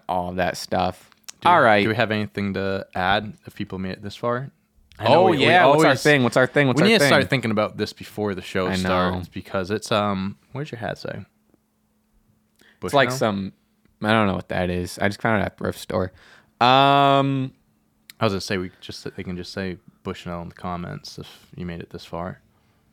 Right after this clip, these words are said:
Speaker 1: All right. How do you spell it? I can't see it.
Speaker 2: B U S H N E L L.
Speaker 1: I
Speaker 2: Put
Speaker 1: think it's like a, um, it's like a brand. <laughs>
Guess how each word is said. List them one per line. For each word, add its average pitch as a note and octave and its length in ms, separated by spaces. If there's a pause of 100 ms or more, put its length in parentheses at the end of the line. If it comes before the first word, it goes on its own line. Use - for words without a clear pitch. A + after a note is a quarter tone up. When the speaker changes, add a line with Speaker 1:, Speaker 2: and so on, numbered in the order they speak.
Speaker 1:
All C3 60
right. E3+ 240 (200)
How B2 100
do B2+ 60
you C3 60
spell A2 300
it? - 240
I A2+ 100
can't G#2 220
see G#2 180
it. - 180
Speaker 2:
B D3+ 240
U D#3+ 220
S C3+ 240
H B2 340
N A#2 180
E A2+ 200
L G#2 200
L. F#2+ 340 (760)
Speaker 1:
I - 60
Speaker 2:
Put - 60
Speaker 1:
think G3 160
it's G#3 140
like F3 220
a, G2 340 (100)
um, F#2+ 440 (340)
it's - 100
like D#3+ 160
a F#2+ 260 (1160)
brand. F#2+ 460 (120)
<laughs> - 80